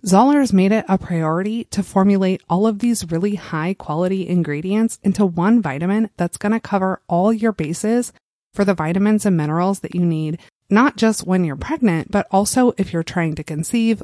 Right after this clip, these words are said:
or you're in the postpartum period. I wholeheartedly back this product, and if you have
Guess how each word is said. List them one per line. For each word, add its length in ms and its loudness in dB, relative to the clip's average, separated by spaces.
or 240 2
you're 200 -2
in 200 -2
the 120 -2
postpartum 680 -4
period. 480 -10
I 120 2
wholeheartedly 840 2
back 260 -4
this 180 -6
product, 540 -10
and 80 2
if 140 -2
you 60 0
have 180 0